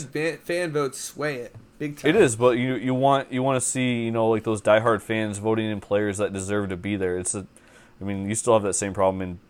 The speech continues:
Speaker 2: in basketball and in baseball with, with fan voting for All-Star games. It's, um,
Speaker 1: Fan voting is stupid.
Speaker 2: the best players don't necessarily always play. Um, but yeah, I mean, there's, I mean, there's some guys that deserve to be there, but a lot, I mean, you could,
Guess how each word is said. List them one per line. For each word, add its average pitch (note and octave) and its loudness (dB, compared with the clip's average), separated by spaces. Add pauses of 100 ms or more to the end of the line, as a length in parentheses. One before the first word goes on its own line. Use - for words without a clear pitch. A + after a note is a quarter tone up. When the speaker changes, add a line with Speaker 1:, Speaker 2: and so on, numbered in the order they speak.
Speaker 2:
in F#2 -6
basketball F#2+ 2
and G2 -4
in F2+ -6
baseball F#2 -2
with, F2+ -10 (100)
with F#2+ -8
fan G2 -4
voting F#2 0
for F#2+ -6
All-Star F2+ -4
games. F2+ -10
It's, - -10 (540)
um, F2+ -4
Speaker 1:
Fan E3+ -6
voting D3+ -2
is A2+ -14
stupid. - -14
Speaker 2:
the G#2+ -2
best G#2+ 2
players G#2 2
don't F#2+ -6
necessarily F2+ -4
always F2 -4
play. A#2+ -4 (720)
Um, F2+ -2 (1160)
but G2+ -2
yeah, F#2 2
I - -12
mean, A2 -4
there's, C3+ -2
I - -12
mean, A#2 -6
there's C3 -2
some A#2 -2
guys G#2+ 2
that G#2+ -2
deserve G2 -4
to F#2 -6
be F#2 -6
there, F#2 -2
but F#2+ -2
a E2 -2
lot, G2+ 6
I F#2+ 0
mean, G2+ -6
you G2 -6
could, G2 -6